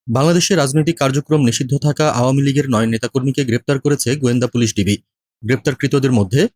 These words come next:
দলটির সাধারণ সম্পাদক ওবায়দুল কাদেরের ভাই শাহাদাত কাদেরও রয়েছেন। গতকাল ঢাকার বিভিন্ন এলাকায় অভিযান চালিয়ে তাদেরকে গ্রেপ্তার করা হয়েছে বলে গোয়েন্দা পুলিশের পক্ষ থেকে জানানো হয়েছে। তবে ঠিক কোন অভিযোগ বা মামলায় তাদের গ্রেপ্তার করা হয়েছে,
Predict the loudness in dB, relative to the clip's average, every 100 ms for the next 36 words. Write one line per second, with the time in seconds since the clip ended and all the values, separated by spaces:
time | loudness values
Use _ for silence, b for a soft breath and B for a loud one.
0 | _ -2 0 -2 -2 -2 0 0 -2 -2
1 | -2 -2 -2 0 0 -2 -2 -2 -2 -2
2 | -2 -2 -2 -2 -2 -2 0 2 0 0
3 | -2 -4 _ _ _ -4 -2 0 0 0
4 | -2 0 0 0 0 0 0 0 0 0
5 | 0 0 0 -2 0 0 0 -2 -2 -2
6 | -2 -2 -4 0 0 0 0 0 0 0
7 | 0 0 -2 -2 -2 -2 -4 -4 -4 -2
8 | 0 0 0 0 0 -2 -4 _ _ _
9 | _ _ _ -2 0 0 0 2 2 2
10 | 2 2 2 0 0 0 2 0 0 -2
11 | -2 -2 -2 0 0 2 0 0